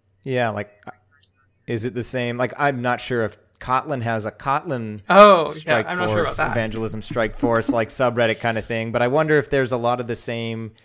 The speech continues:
Speaker 1: um, I wouldn't call it animosity, but, like, friction between those two communities, where Kotlin is clearly,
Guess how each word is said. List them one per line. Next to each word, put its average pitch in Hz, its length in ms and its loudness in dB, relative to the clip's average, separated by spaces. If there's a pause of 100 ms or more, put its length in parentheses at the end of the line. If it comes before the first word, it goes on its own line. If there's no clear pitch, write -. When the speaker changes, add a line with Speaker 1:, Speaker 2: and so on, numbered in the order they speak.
(400)
Speaker 1:
um, 95 440 -8
I 202 60 -4
wouldn't 233 220 -4
call 123 220 -2
it 113 100 -4
animosity, 107 580 -4
but, 95 160 -8
like, 101 140 -8
friction 104 560 -8
between 104 320 -8
those 104 180 -6
two 110 140 -10
communities, 101 560 -8
where 101 120 -6
Kotlin 143 380 -4
is 113 140 -6
clearly, 135 720 -4